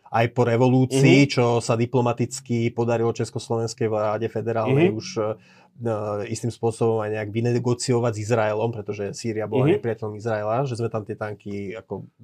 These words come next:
Speaker 1: vedeli dodať
Speaker 2: Mhm.
Speaker 1: bez toho, aby sme si zničili vzťahy s Izraelom. A teda tam je taká zaujímavá vec, že oni častokrát tieto arabské štáty nemali na to, aby za tie zbrane platili. Čiže fakticky, e, tú výrobu na považí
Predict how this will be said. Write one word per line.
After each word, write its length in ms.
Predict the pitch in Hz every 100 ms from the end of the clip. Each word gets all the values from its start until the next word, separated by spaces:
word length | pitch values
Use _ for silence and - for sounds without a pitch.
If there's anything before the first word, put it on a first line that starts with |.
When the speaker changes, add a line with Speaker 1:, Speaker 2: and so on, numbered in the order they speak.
| 113
Speaker 1:
vedeli 360 | 123 127 127 120
dodať 240 | 123 123
Speaker 2:
Mhm. 80 | 117
Speaker 1:
bez 100 | 120
toho, 200 | - 107
aby 160 | 110 113
sme 160 | 113
si 100 | 110
zničili 380 | 113 117 110 117
vzťahy 280 | 107 110 123
s 80 | 113
Izraelom. 400 | 113 107 107 151 180 - - - -
A 160 | 123 123
teda 220 | 143 143
tam 180 | 151 160
je 80 |
taká 220 | 170 175 143
zaujímavá 340 | 143 165 131
vec, 80 | 139
že 200 | 131 135 127 -
oni 200 | 131 143
častokrát 500 | 147 143 - - 135
tieto 220 | 135 135
arabské 420 | 120 127 - 135 -
štáty 420 | - - 117 117
nemali 320 | 117 135 139
na 140 | 107 107
to, 100 | -
aby 160 | 107
za 140 | 107 110
tie 120 | 113
zbrane 540 | 110 107 107 117 113 -
platili. 640 | - 90 - 98 101 147 - _ _
Čiže 220 | - 117
fakticky, 640 | - 113 - 131 - - 131
e, 40 | 135 - _ - -
tú 140 | 120
výrobu 680 | 113 123 139 135 127 135 135
na 140 | 110
považí 880 | - 120 127 127 131 127 131 135